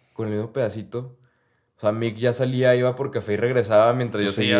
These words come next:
Speaker 2: seguías ahí.
Speaker 1: con la guitarra y así sudando, así,
Speaker 2: <laughs>
Speaker 1: la gota gruesa. Ya no podía, pero eventualmente llegamos a una toma donde salió lo que está en la canción, que nos encantó, que aparte el tono de la guitarra que, que salió ahí nos encantó a Mick y a mí.
Speaker 2: Sí.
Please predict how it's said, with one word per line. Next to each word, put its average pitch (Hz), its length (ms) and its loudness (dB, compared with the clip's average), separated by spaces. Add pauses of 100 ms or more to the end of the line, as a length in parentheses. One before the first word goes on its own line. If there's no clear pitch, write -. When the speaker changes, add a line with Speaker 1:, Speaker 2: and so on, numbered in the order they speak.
Speaker 2:
seguías 123 80 -4
ahí. 113 160 2
Speaker 1:
con 127 140 0
la 123 60 4
guitarra 113 440 2
y 107 40 4
así 107 220 0
sudando, 120 520 2
así, 123 380 0
Speaker 2:
<laughs> 170 600 0
Speaker 1:
la 123 140 6
gota 123 300 4
gruesa. 131 580 4 (800)
Ya 110 140 0
no 120 180 -2
podía, 131 480 4 (420)
pero 123 220 4
eventualmente 117 600 0
llegamos 113 360 2
a 123 40 -6
una 120 200 -6
toma 120 220 0
donde 113 260 -4
salió 92 320 -6
lo 104 140 -6
que - 60 -20
está 95 160 -12
en 95 40 -8
la 98 80 -10
canción, 101 500 -6 (360)
que 107 100 -4
nos 104 160 -4
encantó, 104 380 -2
que 117 80 2
aparte 104 340 0
el 123 100 -4
tono 127 200 -4
de 123 60 -4
la 113 80 -2
guitarra 95 420 -6
que, 101 360 -6
que - 80 -18
salió 95 280 -8
ahí 104 520 -6 (360)
nos 95 260 -14
encantó 92 840 -6
a 101 80 -12
Mick 107 260 -8
y 117 40 0
a - 20 -6
mí. 120 320 -8 (180)
Speaker 2:
Sí. 90 140 -16